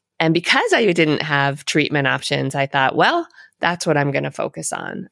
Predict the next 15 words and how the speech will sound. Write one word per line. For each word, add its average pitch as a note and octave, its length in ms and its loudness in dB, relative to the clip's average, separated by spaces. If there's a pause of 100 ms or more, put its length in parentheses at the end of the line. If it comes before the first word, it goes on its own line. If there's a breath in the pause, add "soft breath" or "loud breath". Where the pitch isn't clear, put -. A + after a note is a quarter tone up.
I C#3+ 100 -2
don't D#3 200 2
know F#3+ 80 0
how G3+ 120 2
to G#3 80 6
do B3 180 2
it - 140 0
just D#3+ 240 0
yet, D3+ 280 2 (400 soft breath)
but C#3+ 280 4
I'm D#3 180 4
gonna D3+ 200 4
figure C3+ 340 2
that C3 240 2
out." C3+ 360 0